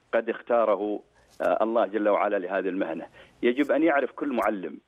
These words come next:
حينما يأتي أي تعب داخل المدرسة أن يعرف أن الله اصطفاه،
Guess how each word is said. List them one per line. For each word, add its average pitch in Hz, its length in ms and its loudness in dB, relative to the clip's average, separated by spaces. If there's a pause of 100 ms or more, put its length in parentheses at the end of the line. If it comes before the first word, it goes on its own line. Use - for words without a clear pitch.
(140)
حينما 127 380 2
يأتي 110 500 -2 (680)
أي 165 240 0
تعب 113 420 -2
داخل 123 320 0
المدرسة 101 460 -2 (640)
أن 120 140 0
يعرف 127 280 0
أن 117 160 0
الله 104 260 2
اصطفاه، 80 420 -4